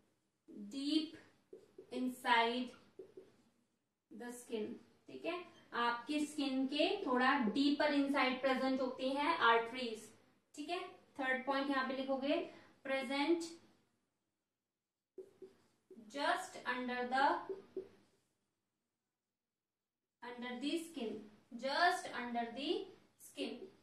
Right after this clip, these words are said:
Skin के just under ही present होती हैं आपकी veins, जो आपको दिखाई भी दे जाती हैं,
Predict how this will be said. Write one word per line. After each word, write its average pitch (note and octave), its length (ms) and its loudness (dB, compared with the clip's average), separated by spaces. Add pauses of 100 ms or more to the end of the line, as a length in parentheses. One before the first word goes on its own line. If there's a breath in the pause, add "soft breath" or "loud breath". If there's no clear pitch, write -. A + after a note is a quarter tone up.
Skin D4+ 340 -4
के E4+ 300 2
just C#4+ 420 4 (120)
under C4 300 4
ही C#4+ 200 2
present B3+ 500 4
होती B3+ 280 2
हैं C#4+ 220 4
आपकी D4+ 400 8 (800 loud breath)
veins, A#3+ 680 10
जो C4 140 6
आपको B3+ 380 12
दिखाई C4 420 12
भी C4+ 120 12
दे B3 180 12
जाती A#3 400 10
हैं, A3+ 140 6